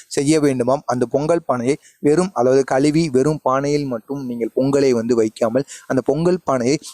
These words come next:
எவ்வளவு அலங்காரம் உங்களால் செய்ய முடியுமோ, மஞ்சள், சந்தனம், குங்குமம் அவையெல்லாம் இட்டு, முடிந்தால் ஒரு கதம்பத்தை அதன் மேல் சுற்றி வைத்து, உங்களால் எவ்வளவு அதனை வந்து அலங்காரம் செய்து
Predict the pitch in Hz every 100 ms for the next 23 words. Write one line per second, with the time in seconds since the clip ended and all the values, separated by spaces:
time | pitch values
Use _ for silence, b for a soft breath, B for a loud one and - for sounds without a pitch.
0 | - 139 143 170 156 123 147 151 143 -
1 | 127 127 127 123 123 135 139 120 117 143
2 | B B - 139 147 147 151 - - -
3 | 139 143 139 139 - 143 143 139 135 -
4 | 120 127 123 139 127 110 - 151 b b
5 | - 151 147 160 139 131 123 135 147 151
6 | 151 151 147 123 123 131 - 127 147 131
7 | 110 156 139 127 127 143 131 123 151 151
8 | 147 B B - 139 143 135 143 117 139
9 | 170 170 165 165 131 117